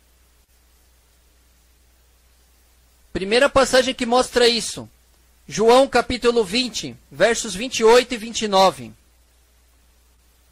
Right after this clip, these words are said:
E Tomé respondeu e disse-lhe: "Senhor meu e Deus meu." Disse-lhe Jesus:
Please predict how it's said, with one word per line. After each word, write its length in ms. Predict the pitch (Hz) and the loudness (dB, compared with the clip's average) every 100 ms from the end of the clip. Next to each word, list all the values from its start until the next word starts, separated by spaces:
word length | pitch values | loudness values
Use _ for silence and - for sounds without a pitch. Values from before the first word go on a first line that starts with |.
| _ _ _ _ _ _ - | _ _ _ _ _ _ -16
E 100 | 190 | -4
Tomé 360 | 240 233 254 | 0 2 2
respondeu 880 | 262 285 - 247 247 220 226 160 120 - | 2 0 -2 -4 0 2 4 2 -4 -16
e 120 | 190 202 | -14 -8
disse-lhe: 560 | 202 247 - 165 120 113 _ _ _ _ _ - | -6 -6 -6 -10 -12 -18 _ _ _ _ _ -14
"Senhor 500 | - 240 254 269 233 | -6 -4 2 2 2
meu 440 | 208 240 285 262 | 2 4 4 0
e 120 | 254 | -8
Deus 360 | 214 233 247 - | -2 4 4 2
meu." 420 | 175 214 180 110 - _ _ _ _ _ _ _ _ _ _ _ _ _ - | -2 -2 -2 -6 -16 _ _ _ _ _ _ _ _ _ _ _ _ _ -12
Disse-lhe 540 | 156 262 - 262 262 | -6 -4 -4 -4 -4
Jesus: 680 | 247 240 220 233 165 - - | -4 -2 -2 -2 -2 -8 -20